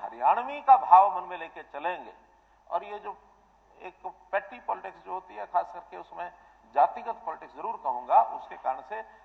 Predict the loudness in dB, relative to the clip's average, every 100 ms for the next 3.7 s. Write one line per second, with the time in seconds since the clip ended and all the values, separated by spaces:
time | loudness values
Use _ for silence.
0 | _ 2 4 2 -2 -14 -12 -14 -14 -10
1 | -10 -10 -14 -10 -10 -10 -14 -14 -10 -12
2 | -12 -10 -4 -2 -2 -4 -8 -12 -6 -4
3 | -4 -6 -8 -10 -14 -16 -20